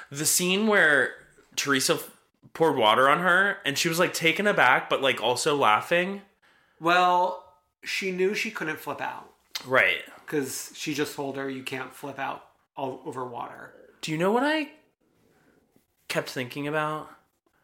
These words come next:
Speaker 2: What?
Speaker 1: Teresa just throwing the cup, like, back behind the bar.
Speaker 2: Yeah. Well, so it was a, like, a, a f-, plastic glass cl-, cup, right?
Speaker 1: It must have been, but I don't know.
Speaker 2: But I think they added a sound effect.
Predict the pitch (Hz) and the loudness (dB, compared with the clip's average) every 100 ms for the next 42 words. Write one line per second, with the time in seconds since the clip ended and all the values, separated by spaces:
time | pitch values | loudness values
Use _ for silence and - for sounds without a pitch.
0 | _ 123 101 - _ _ _ _ _ _ | _ -12 -10 -12 _ _ _ _ _ _
1 | _ _ _ _ - - _ _ _ - | _ _ _ _ -20 -20 _ _ _ -12
2 | 165 160 180 160 - - 135 120 131 147 | -6 -6 -6 -6 -6 -6 -2 -2 -2 -4
3 | 151 147 156 101 - - - - 139 123 | -8 -4 -2 -2 -6 -20 -12 0 0 4
4 | 143 170 - 190 185 170 185 165 - - | 6 6 4 2 2 2 4 2 0 -8
5 | 151 120 110 - _ 160 175 - 185 180 | -4 -2 -4 -10 _ 0 2 2 -2 -2
6 | - - - 202 196 175 180 - 156 147 | -6 -14 -8 -4 -2 -4 -6 -8 -8 -8
7 | - _ _ _ 170 165 - _ _ _ | -12 _ _ _ -10 -10 -14 _ _ _
8 | _ _ - 190 165 165 160 - 156 147 | _ _ -8 -2 -2 -2 -8 -6 -2 -2
9 | 131 - 135 - 131 - 139 170 208 - | -2 -10 -16 -14 -14 -10 -6 -6 -8 -14
10 | _ _ _ _ _ _ _ - - - | _ _ _ _ _ _ _ -16 -10 -4
11 | 175 147 170 - 247 262 269 220 151 175 | -2 0 0 0 -2 0 0 0 0 0
12 | 165 151 220 156 - 170 170 220 240 240 | 0 2 2 2 2 4 4 0 -2 -2
13 | - 165 170 151 123 131 123 117 123 113 | -2 -4 -4 -4 -6 -6 -8 -12 -16 -18
14 | - - | -20 -20